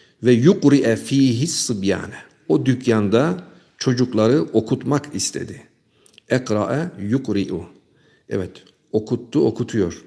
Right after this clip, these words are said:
Burada ve yukri'e fihi sıbyane. O açacağı ofiste, büroda çocukları okutmak istedi. Fe cema'a elvahen. Ve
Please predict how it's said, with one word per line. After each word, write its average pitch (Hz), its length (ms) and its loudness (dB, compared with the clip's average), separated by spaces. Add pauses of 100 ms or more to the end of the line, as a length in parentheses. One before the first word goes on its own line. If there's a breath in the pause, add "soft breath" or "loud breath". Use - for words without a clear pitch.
Burada 131 400 2 (140)
ve 110 140 -2
yukri'e 127 960 0 (100)
fihi 123 340 2
sıbyane. 95 580 -2 (280)
O 147 160 2
açacağı 131 640 4 (560 loud breath)
ofiste, 139 680 2 (240)
büroda 131 540 4 (500 soft breath)
çocukları 135 440 0
okutmak 143 480 2
istedi. - 460 -8 (520 soft breath)
Fe 107 240 -6
cema'a 160 600 4
elvahen. 120 640 2 (380)
Ve 143 360 0